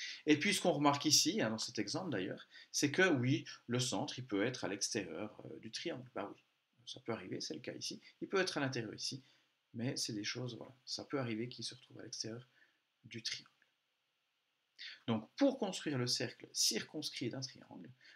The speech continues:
on fait les trois médiatrices du triangle, alors deux suffisent, le troisième c'est plus pour vérifier, hein, pour s'assurer qu'on n'a pas fait d'erreur, et puis l'intersection de ces deux ou trois médiatrices, hein, des médiatrices d'un triangle, ça donne le centre du cercle circonscrit.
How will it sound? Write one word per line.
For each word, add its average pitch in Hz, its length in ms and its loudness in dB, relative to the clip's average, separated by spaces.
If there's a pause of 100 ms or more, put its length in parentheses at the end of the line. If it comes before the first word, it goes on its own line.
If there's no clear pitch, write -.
(100)
on 139 140 0
fait 131 440 6 (220)
les 147 220 10
trois 139 320 8
médiatrices 127 480 8
du 107 40 -2
triangle, 165 280 2
alors 101 200 2
deux 113 160 0
suffisent, 135 520 -2
le 98 100 -6
troisième 113 460 -2
c'est - 100 -10
plus - 140 -14
pour - 180 -20
vérifier, 110 540 -4
hein, - 160 -8
pour - 100 -14
s'assurer 113 360 -4
qu'on 101 100 -10
n'a 85 80 -10
pas 90 100 -14
fait - 140 -16
d'erreur, - 280 -12 (520)
et 151 140 0
puis 170 420 0
l'intersection 156 680 0
de 120 100 0
ces 104 260 0
deux 120 260 2
ou 143 100 -4
trois 120 320 -4
médiatrices, - 520 -6
hein, - 120 -12
des 147 140 -6
médiatrices 127 400 -8
d'un 90 80 -14
triangle, - 340 -10 (460)
ça 160 160 4
donne 131 180 6
le 120 100 6
centre 110 500 2 (200)
du 107 100 -8
cercle 98 380 -4
circonscrit. - 640 -6